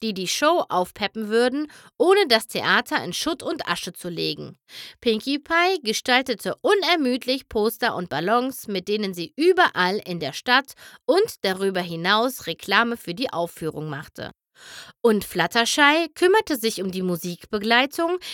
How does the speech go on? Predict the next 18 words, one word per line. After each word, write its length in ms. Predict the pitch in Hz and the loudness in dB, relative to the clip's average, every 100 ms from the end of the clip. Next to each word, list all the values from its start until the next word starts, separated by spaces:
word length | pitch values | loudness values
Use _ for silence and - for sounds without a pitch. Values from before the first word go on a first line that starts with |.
| - | -4
indem 400 | 226 240 320 392 | 0 2 4 2
sie 160 | 370 349 | 4 2
die 140 | 240 | 0
besten 460 | 190 220 330 - 370 | 2 2 2 0 2
Musikerponys 880 | 247 220 208 - 285 - 302 302 - | 2 2 -2 0 0 0 -2 -2 -6
zusammentrommelte 1080 | - 180 165 175 202 - 262 285 302 320 330 - - _ | -10 -2 0 0 -4 -2 0 0 0 0 0 -2 -18 _
und 240 | 320 453 | 2 2
sie 140 | - 403 | 2 0
für 160 | 277 | -2
die 180 | 214 196 | -6 -4
Dauer 400 | 180 180 247 311 | 0 2 4 2
der 200 | 202 175 | 2 0
Musical-Saison 1160 | 180 226 294 320 330 302 285 247 240 240 254 - | 0 0 0 -2 -2 -2 -2 0 2 2 0 -4
zum 220 | 160 151 | -8 -8
Ponyville 540 | - 294 349 311 330 | -2 0 0 0 -2
Players 420 | 302 190 185 196 - | -2 -2 2 0 -2
Orchester 540 | 254 208 170 - 143 | -6 -2 -4 -4 -8
machte. 480 | 135 127 - 113 | -8 -10 -12 -14